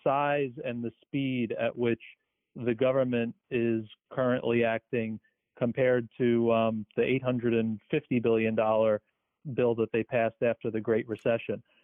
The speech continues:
I think the urgency is there. I think the intent is to get the money into businesses and citizens as soon as possible. The crisis is moving very quickly, and it's good to see the government respond with the kind of urgency that this crisis demands.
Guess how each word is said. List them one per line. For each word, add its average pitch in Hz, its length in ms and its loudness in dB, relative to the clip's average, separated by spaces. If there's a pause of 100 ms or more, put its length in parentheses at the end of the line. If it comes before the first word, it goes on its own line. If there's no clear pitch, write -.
I 127 100 0
think 151 260 -2
the 127 140 2
urgency 143 580 -2
is 123 140 0
there. 127 420 2
I 113 80 0
think 127 240 -6
the 120 140 -2
intent 123 420 -2
is 117 220 -2
to 120 40 0
get 123 220 0
the 123 80 -2
money 120 300 0
into 120 500 0 (460)
businesses 127 720 2 (160)
and 113 380 0 (120)
citizens 120 400 0
as 110 160 0
soon 123 160 0
as 120 120 0
possible. 117 580 0 (340)
The 117 240 2
crisis 139 480 -2
is 123 120 -4
moving 131 360 -2
very 127 240 2
quickly, 127 460 0
and 113 120 0
it's 110 140 -6 (100)
good 123 200 0
to 120 140 0
see 123 120 4
the 113 80 4
government 117 500 2 (320)
respond 120 500 0
with 117 120 -4
the 120 80 -2
kind 123 200 0
of 113 80 0
urgency 117 580 0
that 110 280 0
this 117 160 -2
crisis 117 480 -2
demands. 107 460 -2